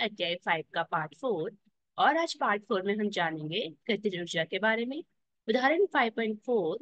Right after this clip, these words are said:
और हम जानेंगे परिवर्ती बल द्वारा किया गया कार्य हम किस तरह से calculate करते हैं, वो हम जानेंगे। चलिए शुरू करते हैं। सबसे पहले पढ़ते हैं हम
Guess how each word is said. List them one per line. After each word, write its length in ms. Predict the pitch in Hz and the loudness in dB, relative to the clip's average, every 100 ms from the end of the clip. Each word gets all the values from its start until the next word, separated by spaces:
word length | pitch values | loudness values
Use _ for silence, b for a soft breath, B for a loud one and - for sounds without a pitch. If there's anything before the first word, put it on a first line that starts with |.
| - _ - | -10 _ 2
और 140 | 247 | 2
हम 140 | 285 | 2
जानेंगे 520 | 285 233 190 180 185 254 - | 2 2 2 0 0 -2 0
परिवर्ती 540 | 202 208 240 262 330 | 2 4 2 0 -2
बल 200 | 240 190 | 0 0
द्वारा 280 | 185 170 180 | 0 -2 -2
किया 340 | 214 - 240 202 | -6 -4 0 0
गया 180 | 190 175 165 | 0 -4 -6
कार्य 340 | 170 160 233 _ _ _ _ _ _ | -8 -6 -8 _ _ _ _ _ _
हम 140 | 220 | -4
किस 160 | 214 233 | -4 0
तरह 220 | 214 220 | 2 2
से 140 | 269 294 | 0 -2
calculate 480 | 247 180 196 175 | -2 -2 -2 -4
करते 300 | - 165 151 | -2 -4 -4
हैं, 80 | 208 269 | -6 0
वो 140 | 254 | 0
हम 160 | 233 208 | 2 -2
जानेंगे। 400 | 165 - _ - _ _ _ _ _ | -4 -6 _ -20 _ _ _ _ _
चलिए 200 | 302 381 | 2 4
शुरू 240 | 415 320 | 4 2
करते 320 | 311 277 254 262 | 2 0 2 0
हैं। 140 | 339 | 2
सबसे 260 | - 294 247 | 0 -4 -2
पहले 240 | 233 196 196 | 0 0 0
पढ़ते 240 | 180 180 | -2 0
हैं 100 | 220 | -2
हम 100 | 262 | -4